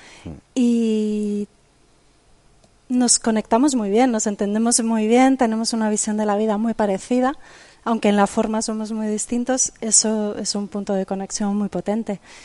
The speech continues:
Speaker 2: Y disfrutamos mucho juntos, nos lo pasamos genial, tenemos mucho interés en que esto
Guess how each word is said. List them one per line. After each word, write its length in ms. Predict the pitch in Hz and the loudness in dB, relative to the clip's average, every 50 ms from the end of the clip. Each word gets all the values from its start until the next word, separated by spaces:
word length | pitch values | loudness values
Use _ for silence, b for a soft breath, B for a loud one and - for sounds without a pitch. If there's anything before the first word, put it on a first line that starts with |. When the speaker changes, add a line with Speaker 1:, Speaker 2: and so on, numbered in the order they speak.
| B B B B | B B B B
Speaker 2:
Y 140 | - 254 240 | 0 2 4
disfrutamos 680 | 220 220 214 - - 214 - 226 208 208 220 214 202 208 | 6 6 4 2 0 0 2 2 4 4 4 2 2 0
mucho 220 | 196 - 214 185 | -2 0 -2 -2
juntos, 400 | - - 226 226 226 233 214 214 | 2 2 2 2 4 2 2 2
nos 140 | 220 220 214 | 2 0 0
lo 80 | 208 | 0
pasamos 420 | 202 196 185 - 196 196 196 196 - | -2 -2 -4 -4 -2 -4 -4 -4 -4
genial, 720 | - 208 196 202 202 196 202 208 208 202 208 208 214 214 B B B B B B B B B B _ _ _ _ _ - | -4 -4 -4 -2 -2 -2 -2 0 0 0 0 -2 -4 -6 B B B B B B B B B B _ _ _ _ _ -4
tenemos 640 | - 226 214 214 208 214 214 - - - - - 226 | 0 2 2 2 2 2 4 4 4 4 4 2 0
mucho 880 | 233 214 214 214 214 214 - - - 214 214 208 208 208 208 208 208 208 208 208 208 208 - - | -2 -2 -2 -2 -2 -4 -4 -2 0 2 2 4 4 4 4 2 2 2 0 -2 -4 -6 -4 -2
interés 760 | 254 233 220 202 - 185 180 208 214 214 214 208 - - | 0 0 0 0 0 2 2 4 4 4 2 2 0 0
en 100 | 202 185 | 0 -2
que 200 | 180 - 190 190 | -4 -4 -4 -2
esto 640 | 196 - - - - 202 202 202 196 196 202 208 | -2 -2 -2 -2 0 0 0 0 0 0 -2 -4